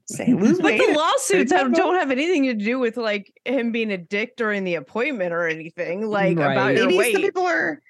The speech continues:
Speaker 2: The
Speaker 1: suing
Speaker 2: lawsuits
Speaker 1: him.
Speaker 2: are about, you know, all these other not getting paid and being promised lots of things and not delivering on them <laughs> and all
Speaker 1: Yeah.
Speaker 2: kinds of things like that. But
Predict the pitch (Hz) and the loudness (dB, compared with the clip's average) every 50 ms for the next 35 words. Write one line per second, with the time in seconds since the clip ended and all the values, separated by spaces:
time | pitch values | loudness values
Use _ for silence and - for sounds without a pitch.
0 | _ _ - 214 208 220 240 269 294 262 269 294 269 240 226 233 247 226 214 180 | _ _ -10 -6 -2 0 2 2 2 2 2 0 0 0 -2 -2 -2 -2 -2 -2
1 | 214 208 196 190 190 175 - - - - - 214 214 220 208 196 190 180 156 135 | -2 -2 -2 -2 -2 -4 -6 -10 -18 -20 -20 -12 -8 -8 -4 -2 -2 -2 -2 -2
2 | - - - 202 202 185 185 185 180 220 226 233 202 175 180 175 160 - 180 160 | -4 -4 -2 -2 -2 -2 -2 -4 -4 -4 -4 -4 -4 -2 -2 -4 -4 -4 -4 -6
3 | 143 143 - 196 214 302 330 302 294 277 269 254 254 247 220 214 196 185 175 175 | -6 -6 -8 -8 -4 -4 -2 0 0 0 0 0 0 0 0 0 0 0 0 0
4 | 175 170 165 - - - - - - - - _ - - - 233 208 185 180 - | -2 -6 -10 -14 -18 -20 -20 -20 -20 -20 -20 _ -12 -8 -6 -4 -4 -4 -6 -10
5 | _ _ - - _ _ _ _ - - 269 247 240 240 240 233 226 214 - 226 | _ _ -20 -20 _ _ _ _ -4 -2 -2 0 0 0 0 0 0 -2 -2 -2
6 | 214 208 214 208 - 220 202 - 247 247 240 240 233 233 226 208 208 208 190 185 | -2 -2 -2 -4 -6 -8 -6 -2 0 0 2 2 0 0 0 -2 -2 -2 -2 -2
7 | 185 185 180 - 180 190 180 - - 196 202 220 233 208 214 226 226 220 214 208 | -2 -4 -4 -2 -4 -4 -4 -4 -6 -4 -4 -2 -2 -2 -2 -2 -2 -2 -2 -4
8 | 208 208 214 214 208 208 208 208 208 214 220 262 320 254 247 185 214 202 190 185 | -4 -4 -4 -4 -2 -2 -2 -2 -2 -4 -2 0 0 -2 0 -2 -2 -4 -4 -4
9 | 196 220 247 254 247 202 - - 185 - 185 170 170 - - 98 - - 104 101 | -4 -2 -2 -2 -2 -4 -6 -6 -8 -8 -8 -8 -8 -8 -10 -10 -8 -8 -8 -8
10 | 92 - - _ _ - - | -8 -10 -12 _ _ -16 -16